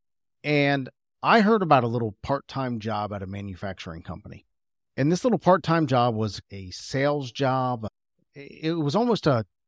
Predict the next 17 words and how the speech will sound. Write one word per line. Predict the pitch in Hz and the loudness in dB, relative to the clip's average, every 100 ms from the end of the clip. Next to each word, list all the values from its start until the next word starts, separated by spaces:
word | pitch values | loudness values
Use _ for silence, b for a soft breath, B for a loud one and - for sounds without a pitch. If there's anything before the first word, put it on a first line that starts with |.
| - | -6
not | 147 214 | -2 0
even | 202 147 | 0 -2
a | |
sales | 110 113 101 95 | -2 -4 -4 -6
job. | - 82 82 | -10 -10 -10
It | |
was | 92 95 | -10 -8
just | - 151 - | -4 -4 -4
kind | 165 147 | -4 -2
of | 113 | -2
a | 104 92 - _ _ _ _ _ 110 | -4 -4 -12 _ _ _ _ _ -10
administrative | 107 139 165 151 - 160 147 143 139 139 131 _ _ _ | -2 0 0 0 0 2 4 4 2 0 -4 _ _ _
customer | - 165 151 156 147 131 | 0 0 0 -4 -2 0
outreach | 127 113 113 104 - | 0 -2 -8 -8 -10
kind | - 120 110 | -8 -6 -4
of | 98 85 | -6 -8
job. | 101 85 76 | -8 -8 -8